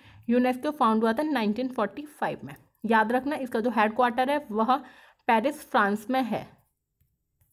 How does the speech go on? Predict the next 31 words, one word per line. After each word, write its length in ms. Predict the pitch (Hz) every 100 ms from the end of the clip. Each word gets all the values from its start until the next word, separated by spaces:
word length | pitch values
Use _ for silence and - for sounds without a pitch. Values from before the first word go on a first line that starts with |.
| _ _ _ _ _ _ _ _
नेक्स्ट 280 | 226 226 226
क्वेश्चन 400 | - 240 240 254
है, 100 | 269
दो 220 | 254 277
हज़ार 300 | 294 302 277 269
बीस 360 | 220 233 - - _
और 240 | 240 269 277
इक्कीस 340 | 262 - 311
के 160 | - 247
लिए 200 | 226 208
भारतीय 480 | 202 247 214 214 302
बैंक 340 | 240 214 208 226 240
एसोसिएशन 760 | 233 262 254 254 247 240 262 285 - _ _ -
के 180 | 214 208 - _ _ _ _ _ _ _
चेयरमैन 460 | - 277 277 302 330
के 120 | 339
रूप 240 | 269 254 247
में 140 | 240
किसे 280 | 240 285 311
चुना 320 | 311 269 233
गया 220 | 202 208
है, 220 | 180 165 156 _ _ -
और 140 | 214
इसका 180 | 226 247
सही 280 | 254 277 311
आंसर 360 | 294 254 247
है 120 | 254 220
राज 280 | 214 262 - -
किरण 300 | 220 226 269 -
रॉय 340 | 208 220 208 285
जी। 360 | 262 226 196